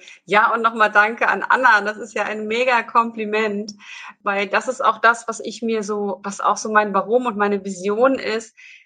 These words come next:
dass ich Motivation weitergeben kann, ne? Menschen motivieren kann, ihre Fähigkeiten zu leben, ihr Potenzial zu leben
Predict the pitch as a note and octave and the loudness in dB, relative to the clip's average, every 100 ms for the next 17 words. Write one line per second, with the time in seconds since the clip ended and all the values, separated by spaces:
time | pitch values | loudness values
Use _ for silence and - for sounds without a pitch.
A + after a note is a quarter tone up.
0 | _ G#3 G#3 G#3 - G#3+ G#3+ G#3 - - | _ 2 2 0 -4 -2 -2 -6 -12 -6
1 | A3 G#3+ G#3 G3+ - A#3 A#3+ B3 A#3 - | -6 -2 0 0 0 2 4 2 -2 -8
2 | _ _ _ - F#3 A3 C#4+ C#4+ G3+ F#3+ | _ _ _ -6 2 2 2 0 0 -4
3 | F3 F3+ G3 F3 F3 F#3 A#3 B3 F3 G#3+ | -6 -4 0 2 0 -2 -2 -2 -2 0
4 | A3+ B3 A3 A3+ G3 G#3+ A#3+ C4 B3 A#3+ | 0 -2 -6 -6 -6 0 2 2 0 -2
5 | G#3 F#3+ G3 - G3 G3+ - A3 A3+ A3 | -2 -2 -2 -6 -6 -6 -6 -4 -4 -2
6 | G3+ G3 G#3 G3+ G3+ G3 F#3+ F#3+ - G3 | -2 -2 -8 -10 -6 -2 -2 -4 -10 -12
7 | - G3+ G3 G3+ G3 A3 - G3+ G3 G3+ | -8 -8 -6 0 2 0 -4 -6 -4 -6